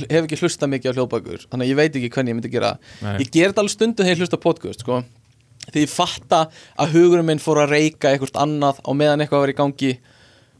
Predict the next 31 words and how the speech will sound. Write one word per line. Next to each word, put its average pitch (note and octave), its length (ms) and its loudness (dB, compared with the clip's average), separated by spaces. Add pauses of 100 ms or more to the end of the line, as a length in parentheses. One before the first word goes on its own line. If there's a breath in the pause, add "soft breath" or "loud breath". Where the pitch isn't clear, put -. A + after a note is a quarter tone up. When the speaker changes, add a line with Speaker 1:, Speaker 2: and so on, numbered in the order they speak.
Speaker 1:
Uh, D3 340 6 (180)
og D3+ 80 2
mér E3+ 180 2
finnst G3+ 440 -2
bara G3 100 2
eins E3 80 -2
og F3 60 2
ég E3 60 0
þurfa E3+ 180 2
að E3 80 -2
meðtaka D#3 420 2
allt C3 240 -4
podcastið. G#2+ 600 -8 (320)
Uh, C#3 60 -4
Speaker 2:
Já. C3+ 300 2
Speaker 1:
þá C#3 180 -4
spóla C#3 280 0
ég B2 60 -4
tilbaka, G2+ 340 -14 (140)
en C3+ 80 -4
stundum D3 340 -4
slepp B2+ 220 -8
ég A#2 100 -12
því. - 160 -18 (880 loud breath)
Þannig C#3+ 220 0
að C3+ 160 2 (800)
ég D#3+ 80 -2
held C#3+ 140 -2
að C#3+ 80 -6
sé D3 160 2
mismunandi D3 760 -2